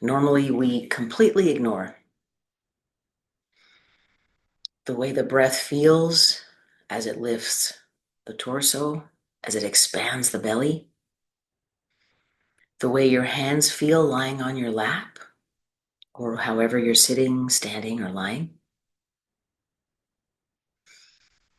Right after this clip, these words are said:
The way your feet feel as they make contact with the floor and the mat.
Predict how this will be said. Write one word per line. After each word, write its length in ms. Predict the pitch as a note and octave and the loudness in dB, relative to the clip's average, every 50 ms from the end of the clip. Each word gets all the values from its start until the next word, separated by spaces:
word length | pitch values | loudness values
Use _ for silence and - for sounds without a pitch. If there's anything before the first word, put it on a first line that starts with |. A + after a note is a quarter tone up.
| _ _ _ _ _ _ _ _ _ _ _ _ _ _ _ _ _ | _ _ _ _ _ _ _ _ _ _ _ _ _ _ _ _ _
The 100 | - B2 | -2 0
way 180 | A#2+ C3 C3+ C3 | 2 2 4 4
your 400 | B2+ B2+ B2 A#2+ A#2 A#2 A#2 - | 4 4 2 2 2 0 0 -4
feet 360 | - - - - D#3 E3 D#3+ | -8 -6 0 2 2 2 2
feel 540 | - - - A#2 A2 A2 A2+ A#2 C3+ C#3+ - - - | 0 -2 -4 -4 -4 -4 -4 -6 -10 -12 -14 -16 -10
as 120 | - - - | -6 -4 -2
they 100 | - A#2 | -2 0
make 240 | B2 B2 A#2+ A#2 - | 0 -2 -2 -2 -4
contact 680 | - - - B2 B2 B2 - - A2 G#2+ G#2+ - - - - - | -6 -4 -2 -2 -2 -2 -2 -2 -4 -4 -6 -8 -10 -10 -10 -8
with 260 | - A2 - - - | -8 -8 -6 -6 -6
the 80 | - | -4
floor 720 | A2+ - - - C#3+ D3 D3+ D3+ D#3 D#3 D#3 D#3 D#3 - - - - | -4 -4 -2 2 6 8 8 8 8 6 4 2 0 -6 -12 -12 -12
and 160 | B2+ B2 A#2+ | -8 -4 -4
the 80 | A2+ G#2+ | -2 0
mat. 500 | G#2+ A2 A2+ B2+ D#3 - - - - | 0 0 0 -2 -4 -6 -8 -12 -16